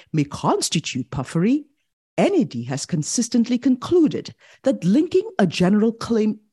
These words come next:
to a specific product attribute may result in the need for substantiation. That decision suggests that if a superlative is not linked to a specific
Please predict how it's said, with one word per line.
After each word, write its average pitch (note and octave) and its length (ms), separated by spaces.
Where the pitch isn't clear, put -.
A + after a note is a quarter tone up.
to A#3+ 240
a G#3+ 80
specific - 720
product - 420
attribute A3 560
may A3 320
result D3+ 560
in A#3+ 140
the B3 100
need C#3 340
for F3 140
substantiation. E3+ 1200
That D3 380
decision - 500
suggests D#3+ 560
that F3 220
if F#3+ 100
a F#3+ 60
superlative A3+ 880
is D3+ 160
not E3+ 300
linked F3+ 460
to G#3 120
a F3+ 60
specific - 760